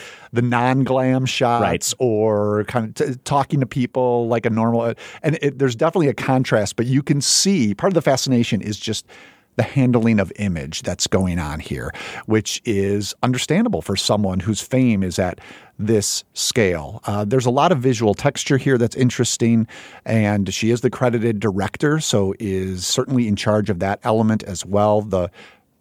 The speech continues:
Speaker 1: rehearsal footage, a lot of it's in black and white, if I'm recalling correctly. The concert footage does have some black and white, but there's also some grainy film footage. And then you get the popping digital color. Because this is two nights, one night everyone's in yellow,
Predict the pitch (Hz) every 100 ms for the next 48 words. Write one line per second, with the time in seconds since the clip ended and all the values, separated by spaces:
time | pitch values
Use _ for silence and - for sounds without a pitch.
0 | - - - 143 135 127 123 117 117 104
1 | 120 151 - 107 104 98 - 87 87 127
2 | 135 123 120 117 110 120 113 - 107 104
3 | 110 104 95 - 123 - 127 - - 117
4 | 107 98 113 113 98 - 131 123 117 107
5 | 110 110 107 95 92 98 - 120 104 92
6 | 104 104 101 82 - 156 165 - 147 147
7 | 139 - - - - - - 123 139 127
8 | 120 104 - - 123 123 127 107 92 110
9 | 104 107 95 90 - - - _ - 135
10 | 101 85 107 - 135 135 113 - - 113
11 | 113 101 - 107 127 127 120 - 110 110
12 | 107 104 95 101 104 123 160